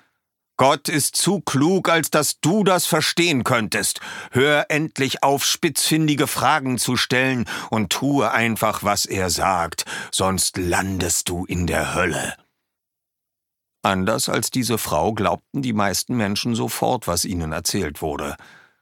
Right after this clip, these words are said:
Viele von ihnen machten sich begeistert auf den Weg nach Vorderasien, um Jerusalem zu erobern. Dieser entsetzliche Krieg, der unter dem Namen Kreuzzüge bekannt wurde, dauerte viele Jahre. Millionen Menschen verloren dabei ihr Leben.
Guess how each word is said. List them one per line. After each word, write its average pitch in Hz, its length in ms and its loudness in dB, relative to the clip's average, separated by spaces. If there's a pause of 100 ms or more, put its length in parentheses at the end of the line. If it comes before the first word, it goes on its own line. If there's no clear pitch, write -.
(320)
Viele 170 220 4
von 107 180 0
ihnen 120 260 2
machten 120 320 0
sich 101 160 -2
begeistert 131 560 0
auf 127 120 0
den 104 180 2
Weg 113 220 2
nach 107 120 0
Vorderasien, 98 840 0
um 101 180 0
Jerusalem 76 760 -2
zu - 180 -2
erobern. 73 560 -6 (960)
Dieser 92 480 -2
entsetzliche 90 720 -2
Krieg, - 420 -4
der 78 180 -6
unter 80 220 -6
dem 82 180 -2
Namen 87 520 0
Kreuzzüge 98 880 -2
bekannt 90 480 -2
wurde, 87 340 0
dauerte 92 400 0
viele - 380 -4
Jahre. 87 560 -2 (760)
Millionen 135 540 2
Menschen 107 400 0
verloren 101 480 0
dabei 101 240 2
ihr 104 160 -2
Leben. 95 420 -6